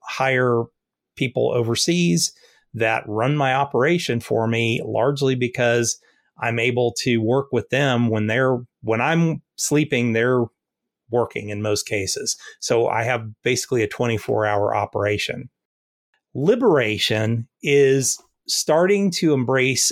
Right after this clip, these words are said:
remote work. At the time that this book was written, before two thousand seven, remote work was not as prevalent as it is today. We are now in the post-pandemic era.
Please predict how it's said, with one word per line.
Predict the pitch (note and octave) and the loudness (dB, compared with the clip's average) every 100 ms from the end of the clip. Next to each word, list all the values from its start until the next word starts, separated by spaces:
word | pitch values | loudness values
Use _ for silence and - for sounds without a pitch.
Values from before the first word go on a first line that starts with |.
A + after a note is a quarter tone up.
| - | -2
remote | A#2 A#2+ A#2+ A2+ | 0 2 2 0
work. | C3 C3 G#2+ - D#3 D3+ | 2 0 0 -4 -8 -8
At | - | -4
the | - | -6
time | - - A#3+ B3+ | -4 0 2 4
that | G#3+ F3+ | 2 2
this | D#3+ | -2
book | - E3 - | 0 -2 0
was | C3 A#2+ | -2 2
written, | D3 F3 C#3 B2 A#2+ - - _ _ | 0 2 0 0 -2 -4 -18 _ _
before | C#3+ - D#3 D#3 D3+ | -4 0 2 4 2
two | - D#3 | 0 -2
thousand | C#3+ C3+ C#3+ B2+ A2+ G2+ | 0 0 2 0 0 0
seven, | - F#3+ C3 A2 G#2+ A2+ - _ _ _ _ - | 0 2 2 0 -2 -4 -8 _ _ _ _ -8
remote | C3+ C#3+ A3 A#3+ | -2 2 4 4
work | E3+ G#3+ G#3 C#3 | 4 2 2 0
was | B2 | 0
not | A#2 A#2+ B2+ D#3+ G3 - _ _ | 0 0 2 0 -2 -8 _ _
as | C3+ B2+ A#2 - | 0 0 -2 -8
prevalent | - E3+ F3 C#3+ A#2+ | -4 0 2 2 2
as | A#2 A2 | 0 0
it | G#2 | -2
is | A2 G2 | -2 -2
today. | - A#2+ C#3+ G2+ - _ | -2 0 0 -2 -8 _
We | C#3 | 0
are | D#3 C3+ | 0 2
now | C3 D#3 D#3+ | 0 2 2
in | C3+ C3 | 2 2
the | B2 - | 0 -4
post-pandemic | - F#3 F3+ - - - - _ _ - C3+ B2+ C#3 D#3 D#3+ - | 0 2 2 2 -2 -4 -10 _ _ -8 -4 0 0 0 -2 -4
era. | D#3+ C#3 C#3+ C3+ C3+ | 0 4 4 4 2